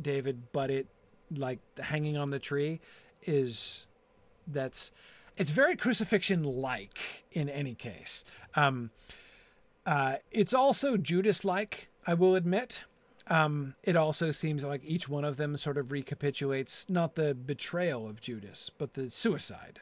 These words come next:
of Judas. Um, uh, yeah, yeah. Um, yeah, but Stephen, yeah, it's like the, whether it's hanging, in either case, it's gonna, I mean, it's gonna hurt the tree.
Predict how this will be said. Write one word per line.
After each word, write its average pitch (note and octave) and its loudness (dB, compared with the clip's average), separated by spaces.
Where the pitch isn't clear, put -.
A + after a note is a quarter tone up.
of B2 -10
Judas. F#2+ -12
Um, A#2+ -8
uh, A#2+ -2
yeah, B2+ -2
yeah. A#2 -6
Um, B2 -2
yeah, A#2+ -4
but F3 2
Stephen, F3 0
yeah, F3 0
it's F3 0
like E3 0
the, D3 4
whether E3 6
it's F3 -2
hanging, D#3 0
in F#3 2
either G#3 8
case, E3 0
it's C#3 -8
gonna, D3 -2
I E3 0
mean, C#3 -2
it's F3+ -6
gonna F3+ 6
hurt D3+ 4
the C#3+ -4
tree. - -6